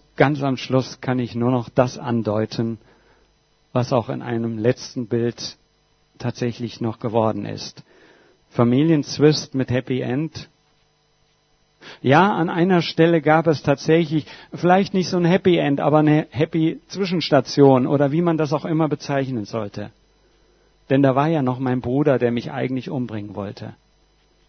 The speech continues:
Aber ich kann euch sagen, es gab echte Versöhnung an einem Punkt.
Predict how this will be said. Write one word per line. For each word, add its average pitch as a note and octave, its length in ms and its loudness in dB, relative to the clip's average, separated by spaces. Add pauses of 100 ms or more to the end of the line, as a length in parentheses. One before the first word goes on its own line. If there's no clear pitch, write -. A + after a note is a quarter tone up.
(840)
Aber C3+ 140 0
ich A#2+ 100 -6
kann C#3 160 -2
euch B2+ 160 -2
sagen, C3 560 -6 (640)
es B2+ 160 -6
gab C3+ 320 -2 (880)
echte B2+ 460 -4 (280)
Versöhnung A2+ 560 -4 (220)
an A#2+ 120 -10
einem A2 200 -10
Punkt. A2 420 -10